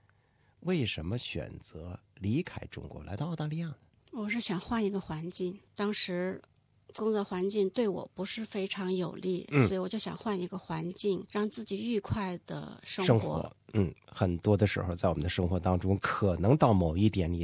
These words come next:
Speaker 1: 都要被迫做出一个抉择。其实我自己也是有同样的生活经历哈，被迫离开你喜欢的工作。那在这样的一个转折当中，您为什么选择了，不是说去其他的乐团，而是干脆就出国，干脆就来到澳大利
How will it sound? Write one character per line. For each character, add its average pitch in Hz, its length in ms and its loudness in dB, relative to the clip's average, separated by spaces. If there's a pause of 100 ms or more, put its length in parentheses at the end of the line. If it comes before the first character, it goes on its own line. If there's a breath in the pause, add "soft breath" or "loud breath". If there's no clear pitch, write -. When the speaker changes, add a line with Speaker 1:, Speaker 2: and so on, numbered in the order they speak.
(140)
Speaker 1:
都 175 160 6
要 143 160 2
被 135 280 4
迫 127 240 2
做 98 280 4
出 80 200 -4
一 78 140 -4
个 87 100 0
抉 78 260 -2
择。 78 200 -8
其 120 180 -4
实 120 120 -4
我 90 160 -4
自 - 180 -2
己 78 200 -6
也 - 120 -6
是 - 160 -6
有 107 140 -4
同 85 160 -4
样 123 180 2
的 78 80 -6
生 73 180 -6
活 - 200 -12
经 - 260 -10
历 - 160 -14
哈， - 240 -14 (720 loud breath)
被 147 220 8
迫 113 260 6
离 95 180 4
开 110 240 2
你 92 240 2
喜 - 360 -2
欢 85 260 -2
的 85 100 -2
工 82 260 -2
作。 85 300 -6 (640 loud breath)
那 151 120 6
在 185 180 6
这 208 120 6
样 175 140 10
的 135 80 10
一 143 40 6
个 156 100 8
转 92 260 6
折 104 160 4
当 143 200 4
中， 147 180 4
您 156 140 4
为 185 120 8
什 107 160 4
么 127 80 4
选 82 380 0
择 80 300 -6
了， 107 80 2
不 139 160 0
是 139 40 2
说 139 160 0
去 131 220 2
其 98 220 -2
他 104 160 0
的 131 80 0
乐 135 120 4
团， 92 200 0
而 113 100 2
是 107 100 0
干 151 220 0
脆 147 160 2
就 110 140 4
出 - 180 -2
国， 131 140 4
干 147 180 0
脆 147 100 0
就 120 120 4
来 95 120 2
到 139 120 2
澳 123 120 0
大 113 160 0
利 120 100 -4